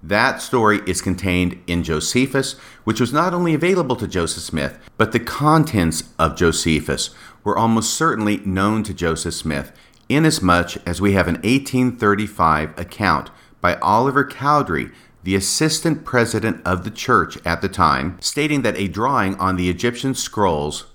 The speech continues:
was a representation of the Pillar of Enoch as recounted in Josephus.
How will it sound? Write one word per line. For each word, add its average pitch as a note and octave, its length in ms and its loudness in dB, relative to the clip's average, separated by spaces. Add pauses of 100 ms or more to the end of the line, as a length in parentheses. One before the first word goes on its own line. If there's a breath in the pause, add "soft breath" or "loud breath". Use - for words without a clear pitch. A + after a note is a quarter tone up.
(200)
was G2 160 2
a G2+ 80 4
representation A2+ 1040 2
of F2+ 180 -2
the F2+ 80 0
Pillar C3+ 400 2
of A2 300 -2
Enoch E2 400 -2 (420 soft breath)
as G#2 380 0
recounted F2+ 680 0
in D#2+ 420 -2 (200 loud breath)
Josephus. - 960 0